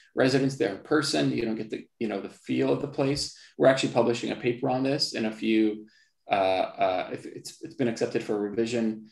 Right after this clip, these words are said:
uh, or pending revision, uh, at the Plastic Reconstructive Surgery Journal about plastic surgery, uh, virtual interviews. So keep an eye out on that. But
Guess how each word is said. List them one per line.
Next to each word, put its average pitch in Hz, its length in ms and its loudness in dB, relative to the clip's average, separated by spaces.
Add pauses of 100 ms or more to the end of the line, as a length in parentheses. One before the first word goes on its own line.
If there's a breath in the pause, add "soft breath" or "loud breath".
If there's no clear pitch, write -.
(260 loud breath)
uh, 95 280 0
or 107 160 -2
pending 107 240 -2
revision, 110 480 -2
uh, 98 320 0
at 117 120 -6
the - 80 -12
Plastic 110 380 -4
Reconstructive 107 500 -6
Surgery 135 340 0
Journal 143 360 2
about 101 380 0
plastic - 380 -2
surgery, 127 680 -2
uh, 101 200 0
virtual 110 340 -2
interviews. 143 560 -2
So - 160 -8
keep 107 240 -8
an 107 80 -2
eye 107 160 0
out 107 60 -2
on 101 160 -2
that. 117 200 2
But - 180 -2